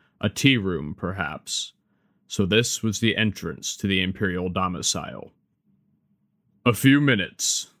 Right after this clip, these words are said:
the guard said to her. "Then we will escort you to your room." Daisetsu sat on an emerald cushion. "Bring us some tea while you are leaving." The guard bristled at the instruction,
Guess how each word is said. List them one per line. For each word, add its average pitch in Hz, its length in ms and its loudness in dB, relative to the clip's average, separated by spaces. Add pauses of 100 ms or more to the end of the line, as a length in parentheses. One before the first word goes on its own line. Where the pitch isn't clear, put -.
(100)
the 101 100 -2
guard 85 340 -2
said 85 280 -2
to 82 140 -8
her. 76 260 -8 (280)
"Then 101 240 4
we 117 120 6
will 131 160 8
escort 147 440 4
you 95 120 0
to 90 120 -4
your 95 220 2
room." 90 440 -6 (1300)
Daisetsu 117 600 2
sat 98 280 4
on 98 120 2
an 98 120 0
emerald 95 420 0
cushion. - 500 -6 (920)
"Bring 151 180 6
us 156 160 4
some 147 200 0
tea 95 520 4
while 98 300 2
you 95 200 4
are 98 100 4
leaving." 98 560 0 (1300)
The 107 120 6
guard 110 420 4
bristled 117 360 4
at 107 160 4
the 107 120 4
instruction, - 800 -2